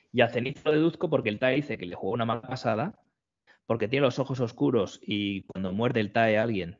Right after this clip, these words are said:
se le ponen los ojos oscuros, y porque cuando Haliax le dice a Lanre, dice, "¿Quién te protege de los cantantes, de los, eh, Amir y de los Sith, ¿no? ¿Quién te protege, no?". Creo que lo dicen, ahora tendría que rep-, repasar, igual me meto la pata, ya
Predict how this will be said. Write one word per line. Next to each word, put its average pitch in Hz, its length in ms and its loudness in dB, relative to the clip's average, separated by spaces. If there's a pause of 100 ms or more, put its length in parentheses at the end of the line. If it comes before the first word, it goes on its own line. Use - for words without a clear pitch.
se - 160 -8
le 92 80 -6
ponen 113 160 -2
los 110 140 -4
ojos 120 160 -4
oscuros, 113 580 -4 (500)
y 127 120 0
porque 110 640 0
cuando 101 380 -4
Haliax 131 340 0
le 104 60 0
dice 113 220 -6
a 113 100 2
Lanre, 131 320 -2
dice, 113 280 -10
"¿Quién 156 360 4
te 135 120 4
protege 113 680 -2 (200)
de 113 260 -4
los 98 300 -4
cantantes, 95 800 -6
de 101 180 -6
los, - 380 -8
eh, 98 560 -6
Amir 127 320 -2
y 135 60 0
de - 80 -2
los - 160 -10
Sith, - 300 -6
¿no? - 200 -10 (120)
¿Quién 147 320 0
te 131 160 4
protege, 95 540 -10
no?". - 220 -14
Creo 139 260 0
que 104 160 0
lo 104 60 -2
dicen, 107 600 -4
ahora 113 140 -6
tendría 98 240 -4
que 92 100 -4
rep-, - 240 -12
repasar, 104 340 -8
igual 101 160 0
me 104 180 -4
meto 101 220 -6
la 85 100 -4
pata, 110 240 -4
ya 98 220 -2